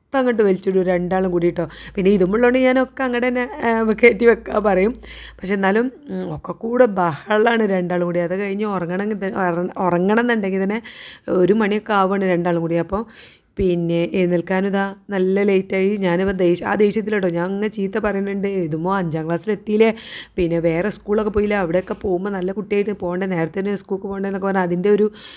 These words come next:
മുഖമൊക്കെ ഓൾ കുയിന്തൊക്കെയാണ് അവളെ മുഖത്തുണ്ട്. ഞാൻ നല്ല ചീത്ത പറയുന്നുണ്ടായിരുന്നു. ഇന്നാണ് ഓളെ യൂണിഫോം ആദ്യമായിട്ട് ഇടുകയാണ് കേട്ടോ. വെള്ളയും വെള്ള, വെള്ള ടോപ്പ്, നീല പാൻറ്റും വെള്ള മുക്കനൊക്കെ ഇട്ട് അതും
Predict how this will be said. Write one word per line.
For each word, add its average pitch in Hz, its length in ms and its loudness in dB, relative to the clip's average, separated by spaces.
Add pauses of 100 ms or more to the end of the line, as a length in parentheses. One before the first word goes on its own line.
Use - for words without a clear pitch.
(180)
മുഖമൊക്കെ 214 600 2
ഓൾ 202 140 0
കുയിന്തൊക്കെയാണ് 220 760 0
അവളെ 226 160 2
മുഖത്തുണ്ട്. 226 380 -2
ഞാൻ 190 160 -2
നല്ല 202 500 -2
ചീത്ത 190 260 -4
പറയുന്നുണ്ടായിരുന്നു. 190 640 0
ഇന്നാണ് 208 460 2
ഓളെ 214 160 2
യൂണിഫോം 196 520 2 (500)
ആദ്യമായിട്ട് 269 680 2
ഇടുകയാണ് 254 360 4
കേട്ടോ. 220 220 2
വെള്ളയും 196 800 0
വെള്ള, 190 320 4
വെള്ള 196 320 2 (340)
ടോപ്പ്, 175 420 0 (140)
നീല 170 320 0
പാൻറ്റും 202 540 -2
വെള്ള 180 260 0
മുക്കനൊക്കെ 196 440 -4
ഇട്ട് 190 100 -4 (500)
അതും 214 340 4